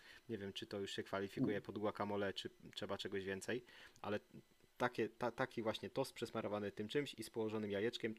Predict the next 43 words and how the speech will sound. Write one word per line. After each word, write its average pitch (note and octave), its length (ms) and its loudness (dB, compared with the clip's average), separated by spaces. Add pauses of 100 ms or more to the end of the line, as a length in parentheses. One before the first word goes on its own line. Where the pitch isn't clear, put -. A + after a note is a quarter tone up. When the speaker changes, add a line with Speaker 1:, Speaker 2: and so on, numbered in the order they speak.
(260)
Speaker 1:
na A2 160 6
pewno D#3 300 8
jest B2+ 140 8
w - 80 -10
top - 180 4
trzy. G2 220 -2
Nie A#2 120 4
wiem, A#2+ 100 4
na A2+ 80 4
której A#2+ 220 4
dokładnie A2 340 4
pozycji, B2+ 400 -2
ale G#2+ 180 2
na G#2+ 100 2
pewno A#2 200 0
się - 120 -2
tam G#2 140 0
mieści. G#2 400 0 (2000)
Em, G#2+ 520 6 (720)
ja - 140 2
bym A#2 160 4
tak A2+ 180 4
szybko - 340 2
miał A#2+ 180 8
powiedzieć, A#2 500 4
to A2+ 80 2
jeszcze A#2 280 4
na G#2+ 80 2
pewno B2 260 4
bym A2 140 2
tam, G#2+ 240 2 (120)
Speaker 2:
Ja A2 80 6
ci B2+ 100 4
Speaker 1:
e, - 40 6
Speaker 2:
powiem C#3+ 220 12
nawet C3+ 180 12
jedno, B2+ 280 12 (220)
z - 100 -8
tym C3 280 12
guacamole, B2+ 640 12 (100)
e, A2+ 200 10
tak A#2 160 12
jak A#2 240 10